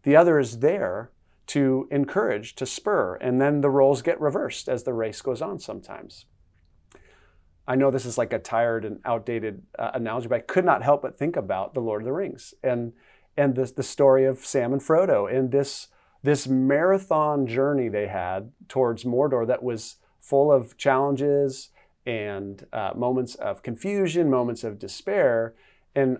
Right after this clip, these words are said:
I think one of the beauties of the way Tolkien tells that story is that each one of them hits these moments of, like, giving up and moments of despair, but they never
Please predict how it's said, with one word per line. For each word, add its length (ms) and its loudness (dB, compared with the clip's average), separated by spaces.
I 180 6
think 180 0
one 120 0
of 40 -2
the 60 -4
beauties 400 -4
of 100 -8
the 80 -4
way 220 0
Tolkien 560 -4
tells 320 -2
that 220 -8
story 480 -4
is 220 -8
that 280 -2
each 300 -2
one 180 4
of 80 -2
them 160 -4
hits 380 -2
these 260 -4
moments 460 -4
of, 180 -8
like, 300 -4
giving 340 0
up 240 -10
and 140 -2
moments 320 2
of 140 -8
despair, 520 0
but 200 -2
they 120 4
never 480 2